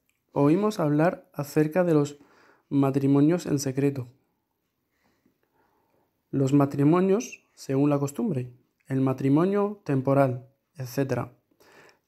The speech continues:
¿Cuáles son las normas sobre estos matrimonios? Él respondió, "Ninguno de estos tipos de matrimonios son permisibles para el musulmán,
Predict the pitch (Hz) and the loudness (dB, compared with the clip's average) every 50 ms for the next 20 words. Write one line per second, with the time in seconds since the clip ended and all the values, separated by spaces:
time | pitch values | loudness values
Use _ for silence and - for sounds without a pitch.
0 | _ - - 165 196 233 247 240 - - 190 180 170 160 - 160 156 151 151 156 | _ 2 4 4 6 4 2 -2 -4 -2 -2 -2 -2 -2 -2 0 0 0 0 0
1 | 156 151 - 160 143 143 143 143 - 156 147 - 147 139 143 151 160 156 135 123 | -2 -2 -4 -4 -2 -2 -4 -4 -6 -10 -10 -6 -4 -4 -2 0 0 0 0 0
2 | 120 117 117 120 120 - - - _ _ _ _ _ _ _ _ _ _ _ _ | -2 -4 -6 -6 -10 -14 -18 -20 _ _ _ _ _ _ _ _ _ _ _ _
3 | _ _ _ _ _ _ _ - - 143 143 160 170 160 151 143 135 - - 139 | _ _ _ _ _ _ _ -4 0 2 2 2 2 2 0 -2 -2 -4 -4 -4
4 | 135 127 135 - 131 - - _ _ _ _ _ _ - - - - - _ _ | -4 -4 -4 -4 -6 -10 -14 _ _ _ _ _ _ -20 -20 -20 -20 -20 _ _
5 | _ _ _ _ - 143 143 139 139 143 156 170 202 220 220 214 202 190 185 - | _ _ _ _ 0 2 4 6 6 6 4 4 2 2 2 2 0 0 -2 -2
6 | - 165 160 - - 185 - 180 160 147 160 147 143 139 143 - 135 131 139 156 | -4 -6 -6 -6 -10 -6 -4 -4 -2 0 0 0 0 0 -2 -2 -2 0 0 0
7 | 175 175 170 - - 156 156 160 - 165 147 135 135 131 - - 139 147 170 175 | 0 0 -2 -2 -2 -2 -2 0 0 0 0 0 -2 -2 -4 -6 -6 -4 -6 -6
8 | - - 147 135 127 123 127 127 120 - 131 127 127 135 135 127 120 123 - | -6 -4 -2 0 0 0 -2 -4 -4 -4 -2 -2 0 0 0 -2 -4 -6 -12